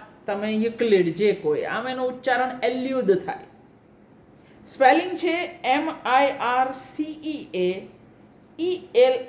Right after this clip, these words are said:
આઈ એ ડી એસ અને મિત્રનું નામ છે સેરેગઈ. ઓગણીસો ને ચોરાણુંમાં University of Chicago Press આ બંને નવલકથાના અંગ્રેજી અનુવાદ એક સાથે પ્રકાશિત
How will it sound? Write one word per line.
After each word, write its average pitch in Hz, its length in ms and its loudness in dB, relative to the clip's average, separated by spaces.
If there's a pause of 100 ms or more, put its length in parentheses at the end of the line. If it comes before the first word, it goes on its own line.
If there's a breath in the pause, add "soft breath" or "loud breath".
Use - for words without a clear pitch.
(120)
આઈ 214 300 0 (160)
એ 202 200 4
ડી 175 300 -4
એસ - 540 -12 (100)
અને 220 260 -6
મિત્રનું 240 540 -4
નામ 175 260 -4
છે 269 160 -6
સેરેગઈ. 156 720 -2 (880 loud breath)
ઓગણીસો 339 640 2
ને 359 300 -6
ચોરાણુંમાં 262 880 2
University 359 720 -4
of 359 300 -4
Chicago 277 600 2
Press 226 200 2 (800 loud breath)
આ 262 140 4
બંને 285 640 0
નવલકથાના 262 880 0
અંગ્રેજી 226 800 2
અનુવાદ 196 640 -2
એક 240 260 -4
સાથે 185 460 -6
પ્રકાશિત 160 680 -6